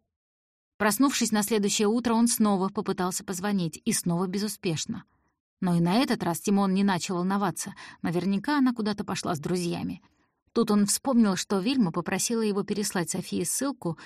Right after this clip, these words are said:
на выпуск новостей. Сел за компьютер, нашёл телепрограмму и отправил ссылку, надеясь в глубине души,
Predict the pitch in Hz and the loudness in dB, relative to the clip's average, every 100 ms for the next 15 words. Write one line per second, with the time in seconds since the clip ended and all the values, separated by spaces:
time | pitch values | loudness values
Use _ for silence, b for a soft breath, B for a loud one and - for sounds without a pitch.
0 | B - 196 196 202 202 - - 202 208 | B -2 0 2 0 -4 -6 -4 0 2
1 | 220 - - 165 - _ _ _ - - | 0 -4 -4 -6 -6 _ _ _ -8 0
2 | 208 175 190 180 202 240 226 185 180 233 | 0 0 -2 -2 -2 -2 -2 0 -2 0
3 | 208 208 180 - 180 175 208 226 214 185 | -2 -2 -4 -2 -2 -2 0 2 2 0
4 | 180 220 214 226 - 185 165 175 170 170 | -2 -4 -2 -2 -2 -2 -2 -2 0 0
5 | 214 208 165 - 180 175 196 190 180 160 | 2 0 -2 -4 -4 -2 0 2 0 -2
6 | 165 - - | -4 -4 -4